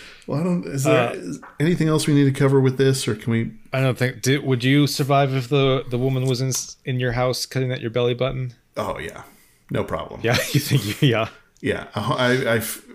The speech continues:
Speaker 1: yeah, home intruder. I fantasized about that for years.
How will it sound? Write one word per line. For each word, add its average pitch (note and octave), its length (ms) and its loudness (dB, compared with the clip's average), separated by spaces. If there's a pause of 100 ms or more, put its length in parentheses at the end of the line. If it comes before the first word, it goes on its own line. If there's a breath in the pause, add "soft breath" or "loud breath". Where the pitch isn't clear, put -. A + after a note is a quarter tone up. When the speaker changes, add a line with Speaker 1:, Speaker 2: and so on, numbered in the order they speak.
(100)
Speaker 1:
yeah, F#2+ 280 -2
home C#3+ 240 2
intruder. C#3+ 580 4
I A#2 60 4
fantasized A2 640 0
about F#2+ 220 -4
that F2 180 -2
for F#2+ 120 -4
years. - 640 -10